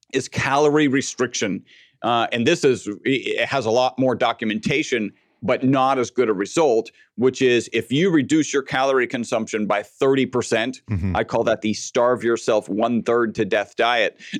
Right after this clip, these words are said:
Speaker 1: <laughs> No one seems to sign up for that. But if, if you do reduce your calories by thirty percent, you can extend your life by thirty percent. And that's very well documented.
Speaker 2: Mm-hmm. Mm-hmm. Yeah. The, the, the, the people that are, like,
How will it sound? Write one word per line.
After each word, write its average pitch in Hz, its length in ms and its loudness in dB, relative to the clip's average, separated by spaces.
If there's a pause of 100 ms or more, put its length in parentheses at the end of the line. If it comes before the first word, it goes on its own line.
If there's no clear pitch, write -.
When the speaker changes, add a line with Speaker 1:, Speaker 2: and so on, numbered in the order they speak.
(180)
Speaker 1:
<laughs> 143 40 2 (320)
No 151 140 0
one 359 160 0
seems 330 240 2
to - 80 -8
sign 156 240 2
up 160 100 2
for - 100 -4
that. 107 200 -2 (160)
But 151 140 2
if, - 80 -2 (200)
if 151 160 2
you 156 120 4
do 196 360 2
reduce 160 380 2
your 139 80 0
calories 127 460 0
by 117 160 0
thirty 117 260 0
percent, 113 460 -4 (200)
you 131 140 0
can 127 160 -2
extend 117 400 -4
your 110 140 2
life 123 400 0
by 101 140 0
thirty 101 280 -2
percent. 92 360 -8
And 101 140 -4
that's 127 260 -4
very 110 560 0
well 98 240 0
documented. - 580 -8 (100)
Speaker 2:
Mm-hmm. 104 280 0 (280)
Mm-hmm. 95 280 -4 (100)
Yeah. 113 240 -2
The, 117 140 -2
the, 107 220 -6
the, - 140 -4
the 101 140 -6
people 135 300 -4
that 113 140 -2
are, 101 120 -2
like, 95 340 -4